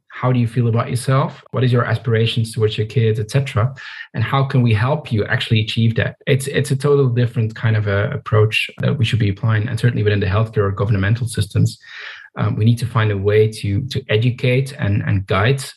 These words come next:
a lot more than, than just, um, forcing things upon, if you will.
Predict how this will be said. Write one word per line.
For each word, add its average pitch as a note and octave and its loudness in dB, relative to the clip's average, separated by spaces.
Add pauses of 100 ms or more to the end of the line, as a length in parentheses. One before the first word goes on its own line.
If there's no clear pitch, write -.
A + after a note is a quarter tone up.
a A#2 0
lot G#2 2
more A2+ 0 (320)
than, G#2 0
than G2+ 0
just, G2+ -2
um, G2 0
forcing A2 0
things G2+ 0
upon, A2+ 0
if A2+ -4
you - -4
will. G#2 0